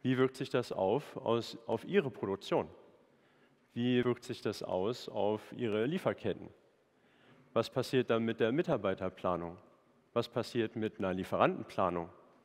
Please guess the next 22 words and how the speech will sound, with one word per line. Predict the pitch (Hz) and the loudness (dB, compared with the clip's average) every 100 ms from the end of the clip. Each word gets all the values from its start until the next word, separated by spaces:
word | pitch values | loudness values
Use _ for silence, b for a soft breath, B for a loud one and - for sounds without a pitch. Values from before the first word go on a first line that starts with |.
| _ _ _ | _ _ _
Vielleicht | - 95 90 110 | -4 -2 -2 -4
muss | - | -2
man | 107 | 0
natürlich | 107 104 131 123 131 - | 0 0 -2 0 -2 -2
jetzt | 123 117 - | -6 -6 -4
nach, | 127 120 - 127 | 2 2 0 -6
äh, | |
Alternativlieferanten | 117 117 120 123 123 120 180 170 135 - 98 92 90 90 | -2 0 0 0 -2 -2 -4 -4 -4 -2 0 0 -2 -8
sich | 87 104 | -6 -6
eben | 92 | -4
auch | 90 | -4
umschauen. | 92 92 - 95 127 - B B B B B B | -6 -10 -8 -6 -6 -12 B B B B B B
Was | - 127 | 0 0
passiert | 143 131 135 127 127 - - _ _ _ _ _ _ _ _ _ _ _ _ | 2 -2 2 2 2 -2 -18 _ _ _ _ _ _ _ _ _ _ _ _
denn | 120 117 | 0 2
mit | 110 | 0
dem | 107 98 | -2 -2
Finanzplan? | 104 135 - - 87 87 85 | 0 0 -2 -2 0 0 -4
Was | 101 104 | -8 -8
ist | - | -4
der | 95 | -2
Impact? | 104 135 101 90 - | -2 -2 -4 -4 -12